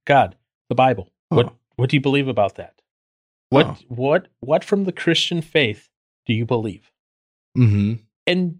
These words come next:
Speaker 1: guess what? Maybe some of it you won't find an answer for immediately. And
Speaker 2: Right.
Speaker 1: you might be like, "Okay, you know what? I don't know about this. Now I need to learn, maybe." Or
Speaker 2: Mm-hmm.
Speaker 1: you'd be like, "I don't know about this. I just need to have faith for a little bit until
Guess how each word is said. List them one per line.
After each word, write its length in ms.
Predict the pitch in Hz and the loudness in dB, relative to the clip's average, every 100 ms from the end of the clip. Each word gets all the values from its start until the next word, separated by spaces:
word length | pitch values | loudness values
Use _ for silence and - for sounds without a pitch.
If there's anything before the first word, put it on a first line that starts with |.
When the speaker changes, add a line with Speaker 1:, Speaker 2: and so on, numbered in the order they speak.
| - | -2
Speaker 1:
guess 220 | 220 208 | -2 0
what? 160 | 220 143 | -2 0
Maybe 280 | 185 214 | -2 -2
some 200 | 208 190 | -6 -6
of 120 | 185 190 | -8 -8
it 120 | 185 | -6
you 100 | 139 | -6
won't 260 | 147 151 - | -4 -4 -4
find 200 | 143 131 | -8 -6
an 80 | 113 | -6
answer 300 | 101 95 101 | -8 -10 -12
for 340 | - 98 95 - | -8 -8 -8 -10
immediately. 600 | 107 98 - - 92 - _ | -10 -10 -12 -16 -18 -20 _
And 260 | 127 113 98 | -2 0 0
Speaker 2:
Right. 200 | 92 - - | -2 -4 -4
Speaker 1:
you 120 | 147 | -2
might 300 | 139 127 127 | 0 -2 0
be 100 | 127 | -2
like, 180 | 120 - | -2 -2
"Okay, 240 | 151 170 | -2 0
you 100 | 139 | -2
know 80 | 117 | 0
what? 300 | 120 190 - | 2 2 0
I 160 | - 233 | -4 0
don't 200 | 226 202 | 4 4
know 120 | 180 | 4
about 260 | 175 156 151 | 4 2 2
this. 260 | 170 226 - - | 0 -2 -6 -6
Now 120 | 127 | -4
I 40 | 135 | -4
need 160 | 127 | -6
to 100 | 147 | -8
learn, 320 | 113 95 85 92 | -8 -10 -12 -20
maybe." 320 | 85 71 _ _ _ | -20 -20 _ _ _
Or 240 | 123 123 | 4 4
Speaker 2:
Mm-hmm. 120 | 113 123 - _ - | 4 -2 -8 _ -6
Speaker 1:
you'd 220 | 131 127 | -6 0
be 120 | 139 | 2
like, 200 | 117 - - | 2 0 0
"I 120 | 143 | 0
don't 140 | 185 | 2
know 80 | 185 | 0
about 240 | 180 165 | 4 2
this. 220 | 151 165 - | 2 -2 0
I 120 | 127 | -2
just 180 | 131 135 | -2 -6
need 100 | 139 | -2
to 60 | 139 | 0
have 140 | 139 | 0
faith 240 | - 131 131 | 0 -2 0
for 160 | 147 | -2
a 20 | 131 | 0
little 180 | 135 | 0
bit 180 | 127 127 | 0 -4
until 460 | 131 - 123 127 | -4 -4 -4 -4